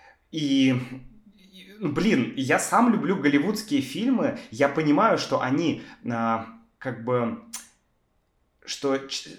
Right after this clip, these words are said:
с помощью Голливуда идет какое-то влияние, да, на уровне культуры. Но я понимаю, что, ну, да,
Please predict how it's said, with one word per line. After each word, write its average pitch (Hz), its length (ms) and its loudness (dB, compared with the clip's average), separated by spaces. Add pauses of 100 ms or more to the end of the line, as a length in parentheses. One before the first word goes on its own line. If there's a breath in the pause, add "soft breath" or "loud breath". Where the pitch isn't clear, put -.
(220)
с - 100 -6
помощью 151 600 0
Голливуда 143 640 2 (160)
идет 151 380 2
какое-то 139 480 0
влияние, 131 920 0
да, 120 280 -2
на 131 160 2
уровне 147 340 2
культуры. 127 840 -4 (640 loud breath)
Но 135 140 0
я 143 180 2
понимаю, 160 500 4
что, 151 720 -2
ну, 147 360 -6 (180)
да, 147 880 2